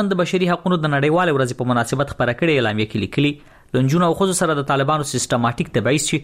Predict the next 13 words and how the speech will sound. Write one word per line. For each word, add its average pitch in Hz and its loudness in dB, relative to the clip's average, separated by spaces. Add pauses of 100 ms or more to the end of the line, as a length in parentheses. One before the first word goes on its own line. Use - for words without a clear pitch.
(340)
هغوی 151 2
یې 151 2
د 139 2
ورځني 135 2
او 139 4
عامه 160 2
ژوند 120 0
له 123 0
ډېرو 151 2
برخو 110 -2
ایستلي، 143 -2 (340)
روښانه 110 -2
دی. 107 -12